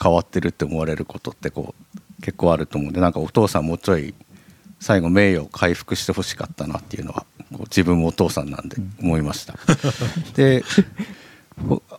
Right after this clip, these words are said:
Speaker 1: 映画化もね、楽しみにしたいと思います。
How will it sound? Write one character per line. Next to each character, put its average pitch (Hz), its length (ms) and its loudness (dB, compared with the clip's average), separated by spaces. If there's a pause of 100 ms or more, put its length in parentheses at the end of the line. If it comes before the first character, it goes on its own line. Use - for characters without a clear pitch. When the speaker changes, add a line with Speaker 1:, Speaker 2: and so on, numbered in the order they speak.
(120)
Speaker 1:
映 143 120 8
画 139 120 8
化 139 320 6
も 135 180 8
ね、 120 220 6
楽 98 200 2
し - 160 -2
み 78 120 0
に - 180 -10
し - 120 -8
た 82 120 4
い 73 80 0
と - 160 -10
思 82 320 -2
い - 20 -2
ま 71 140 -8
す。 - 200 -14